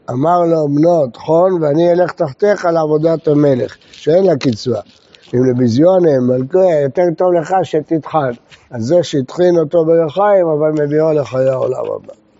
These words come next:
אמר רבי אבהו, כגון אבי מברי, קיים מצוות כיבוד. חמישה בני סמכי אבו לאביו ובחיי אביו. היו נכדים, חמישה נכדים שנסמכו לרבנות.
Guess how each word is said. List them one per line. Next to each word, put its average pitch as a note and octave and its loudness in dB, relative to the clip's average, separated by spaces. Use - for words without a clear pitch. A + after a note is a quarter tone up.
אמר F#3+ 2
רבי F3 2
אבהו, D#3+ 2
כגון D#3 0
אבי D#3+ 2
מברי, D3+ 2
קיים F#3 2
מצוות E3 0
כיבוד. B2+ -2
חמישה C#3 0
בני F3 0
סמכי F3 -2
אבו F3 0
לאביו D#3+ 2
ובחיי D#3+ 0
אביו. C#3+ 2
היו C#3 0
נכדים, D3+ 0
חמישה C3+ -2
נכדים D#3+ 0
שנסמכו D3 -2
לרבנות. D3+ 0